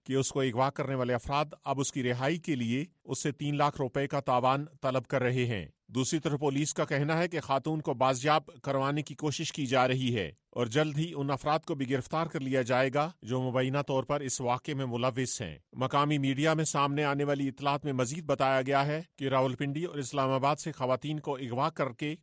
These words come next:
انہیں افغانستان لے جانے والا ایک گروہ کافی عرصے سے سرگرم ہے، جو اب تک متعدد خواتین کو مغوی بنا کر مبینہ طور پر جنسی غلامی کے لیے فروخت کر چکے ہیں۔ خواتین اور بچوں کے حقوق کے لیے سرگرم کارکن اور معروف وکیل ضیاء احمد آوان نے وائس آف امریکہ سے گفتگو کرتے ہوئے کہا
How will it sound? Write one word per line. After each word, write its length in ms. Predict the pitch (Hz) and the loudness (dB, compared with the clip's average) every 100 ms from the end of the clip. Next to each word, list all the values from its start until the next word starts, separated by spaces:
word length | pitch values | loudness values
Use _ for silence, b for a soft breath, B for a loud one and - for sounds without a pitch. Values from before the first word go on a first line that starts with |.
| - | -4
انہیں 200 | 139 147 | 0 2
افغانستان 720 | 135 147 139 139 160 156 160 - | 0 0 0 0 0 0 0 -6
لے 180 | 135 135 | -4 0
جانے 280 | 135 139 151 | 2 2 2
والا 220 | 147 139 | 2 2
ایک 180 | 135 113 | 0 0
گروہ 180 | 151 | 0
کافی 340 | 160 139 143 139 | 2 0 0 0
عرصے 240 | 135 - | 0 0
سے 140 | 156 147 | -4 -2
سرگرم 480 | 143 127 135 143 | 0 2 2 2
ہے، 220 | 131 95 73 _ | 0 -2 -6 _
جو 200 | 123 123 | -4 2
اب 100 | 139 - | 2 4
تک 180 | 151 147 | 0 0
متعدد 560 | 139 147 139 156 156 - | 0 2 0 0 -2 -6
خواتین 460 | - 139 131 151 151 | -2 2 2 2 0
کو 140 | 151 | 0
مغوی 360 | 135 131 135 165 | 2 0 0 -2
بنا 260 | 135 135 | 2 2
کر 160 | 139 151 | 0 0
مبینہ 400 | 135 123 135 151 151 | 0 0 2 0 0
طور 160 | 135 | 0
پر 120 | 127 139 | 0 0
جنسی 460 | 123 131 - 160 | -2 -2 -2 -6
غلامی 480 | - 127 127 131 147 | -6 -4 0 0 0
کے 100 | 147 | -2
لیے 180 | 131 135 | -2 -2
فروخت 340 | - 165 - | -2 -4 -2
کر 120 | - | -4
چکے 300 | 139 143 135 | -4 -2 -2
ہیں۔ 200 | 110 85 - _ | -2 -4 -10 _
خواتین 460 | - 131 131 165 180 | 0 2 2 0 -2
اور 120 | 156 143 | -2 0
بچوں 360 | 135 - 165 | 2 2 -2
کے 100 | 151 | 0
حقوق 360 | 135 131 160 156 | -2 0 0 -2
کے 100 | 160 | -2
لیے 180 | 143 147 | -2 0
سرگرم 420 | - 123 139 143 | 0 0 0 0
کارکن 480 | - 127 - 160 190 - _ | 0 0 2 -2 -4 -10 _
اور 180 | 131 135 | -2 2
معروف 440 | 131 - 156 - | 2 2 2 -2
وکیل 280 | 135 170 175 - 131 | -6 -6 -12 -14 -10
ضیاء 240 | 120 143 | -2 0
احمد 280 | 139 139 139 | 0 0 0
آوان 300 | 131 131 156 | 2 2 2
نے 120 | 175 | 0
وائس 280 | 143 135 - | 2 2 0
آف 120 | 147 | -2
امریکہ 360 | 131 127 139 170 | 0 0 0 -2
سے 140 | - | -2
گفتگو 320 | 139 - 180 | -4 -4 -4
کرتے 280 | 170 143 143 | -2 -2 -2
ہوئے 140 | 131 | 0
کہا 300 | 127 120 143 | 0 0 -2